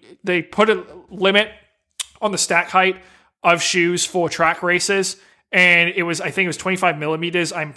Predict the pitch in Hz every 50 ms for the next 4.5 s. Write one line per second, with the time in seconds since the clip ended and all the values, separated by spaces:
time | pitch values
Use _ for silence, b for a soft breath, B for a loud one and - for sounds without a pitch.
0 | - _ 202 185 185 170 156 - - - 180 175 180 180 170 170 170 165 156 156
1 | 147 - 165 160 156 151 147 - - - - - - - - 180 165 156 156 151
2 | 156 196 220 190 156 147 147 170 165 165 151 147 - 170 160 156 190 165 156 160
3 | 151 - 175 175 170 156 143 - - 165 160 160 156 156 156 151 151 151 156 151
4 | 151 147 147 143 147 147 143 139 -